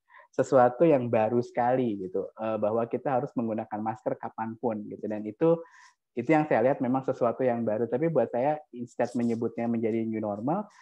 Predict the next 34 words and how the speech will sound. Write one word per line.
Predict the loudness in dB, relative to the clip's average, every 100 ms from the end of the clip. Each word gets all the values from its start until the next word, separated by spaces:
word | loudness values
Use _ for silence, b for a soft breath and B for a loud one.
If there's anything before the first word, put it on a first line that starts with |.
| B 0
yaitu | 2 2
adalah | 2 2
hal | 0 -4
nor-, | -2 -6 -8
apa, | -10 -6 -6 -6
yang | -6 -4 -4
normal | -4 -4
yang | -4 -4
harus |
kita | -6 -6 -6
lakukan | -6 -8 -4
dalam | -4 -4 -6
kondisi | -6 -8 -8 -14 -10
ini | -10 -10 -14 -20
gitu. | -20 -20 -20 b b -8
Dan | -4
sekarang | 2 2 2
kan | 0
ditambah | 0 -2 -2
lagi | 0 0 -2
pesannya | -4 -6 -4 -4
menjadi | -4 -4 -2 -4
membatasi | -4 -4 -6 -4 -6 -4 -4 -2 -4
mobilitas | -6 -4 -4 -2 -4 -4 -8 _
gitu. | -18 -16 -18 _ B B B 0
Jadi | 2 2
nggak | 0 -2
cuma | -4
sekedar | -4 -4 -2 0 -2
menjaga | -2 -2 -2
jarak, | -2 2 2 2
tapi | -4 -4 -4
juga | -4
kita | -4 -6 -4 -4